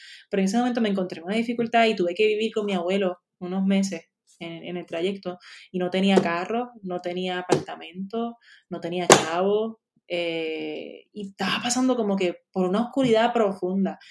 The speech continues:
Eh, tenía muchos temores a nivel personal, no quiero entrar en detalles, pero tenía muchos temores, eh, mis relaciones,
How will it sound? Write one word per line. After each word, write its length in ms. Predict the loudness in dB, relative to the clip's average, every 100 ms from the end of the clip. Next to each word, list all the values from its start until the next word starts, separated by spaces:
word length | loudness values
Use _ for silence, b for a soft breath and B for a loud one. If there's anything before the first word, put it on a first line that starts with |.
| B B B B
Eh, 280 | -2 2 2
tenía 260 | 4 2 2
muchos 300 | 0 -2 -2
temores 500 | 0 2 2 2 2
a 100 | 0
nivel 260 | -2 -4 -4
personal, 560 | -6 -2 -2 0 -2
no 100 | -4
quiero 220 | -6 -8
entrar 280 | -8 -4 -4
en 100 | -2
detalles, 500 | -2 0 0 0 -4 -6
pero 340 | -8 -8 -12 -12
tenía 200 | -12 -8
muchos 260 | -8 -8
temores, 440 | -6 -4 -2 -2 0
eh, 560 | 0 0 -2 -6 -12 _
mis 140 | -18
relaciones, 800 | -14 -14 -6 -4 -2 0 -2